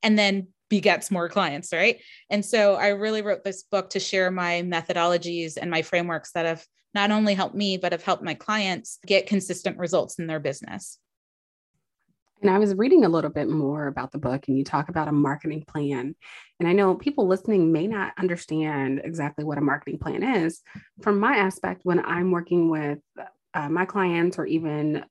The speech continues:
Speaker 2: t-, speaking on social platforms, or even this podcast, I talk about the importance of having a business plan.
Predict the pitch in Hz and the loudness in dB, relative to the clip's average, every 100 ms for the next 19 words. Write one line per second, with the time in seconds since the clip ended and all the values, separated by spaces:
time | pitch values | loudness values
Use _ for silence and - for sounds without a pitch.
0 | - - - _ 190 - - 233 - 180 | -18 -18 -18 _ -14 -12 -6 -4 2 2
1 | 156 151 156 - 151 - 165 139 - 170 | 2 0 -2 -2 -2 -2 -6 -8 -6 -6
2 | 165 160 170 151 143 220 302 196 - 139 | -2 0 0 -4 -6 -2 -2 -2 -4 -6
3 | - 135 139 139 135 143 - 131 120 131 | -6 -8 -6 -8 -8 -6 -6 -6 -6 -8
4 | 147 - 135 175 143 - 143 147 139 139 | -8 -8 -8 -6 -8 -6 -4 -2 -4 -4
5 | 135 135 139 - 135 73 180 | -4 -4 -6 -4 -2 -2 -6